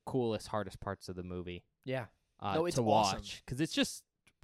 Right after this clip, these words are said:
Speaker 1: unpleasant.
Speaker 2: It's unpleasant, but in, like, the best horror movie way possible.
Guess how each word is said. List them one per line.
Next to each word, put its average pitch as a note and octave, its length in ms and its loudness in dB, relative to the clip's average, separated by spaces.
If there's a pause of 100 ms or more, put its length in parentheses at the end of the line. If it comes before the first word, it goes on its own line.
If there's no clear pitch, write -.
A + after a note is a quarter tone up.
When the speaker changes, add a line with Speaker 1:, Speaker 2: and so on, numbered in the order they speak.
(280)
Speaker 1:
unpleasant. G#2+ 720 -2
Speaker 2:
It's G#3 200 2
unpleasant, A#3 560 -2
but G3+ 180 -2
in, F#3 220 -8 (200)
like, F3+ 280 -2
the E3 100 -2
best F3+ 300 -4
horror F3 280 6
movie F3 220 4
way D#3+ 180 0
possible. F#3+ 600 -2